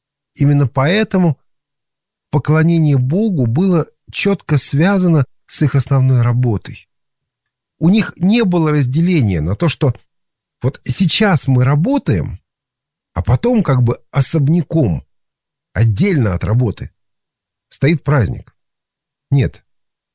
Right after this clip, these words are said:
праздник — это возможность, среди всего прочего, поблагодарить Бога за те результаты, которые Он дал им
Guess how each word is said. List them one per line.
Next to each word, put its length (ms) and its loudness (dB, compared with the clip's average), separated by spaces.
праздник — 640 0
это 480 -2
возможность, 880 0
среди 320 -2
всего 280 -4
прочего, 540 -2
поблагодарить 760 0
Бога 380 -2
за 220 -2
те 220 -4
результаты, 600 -2
которые 340 -2
Он 300 -2
дал 360 -2
им 320 0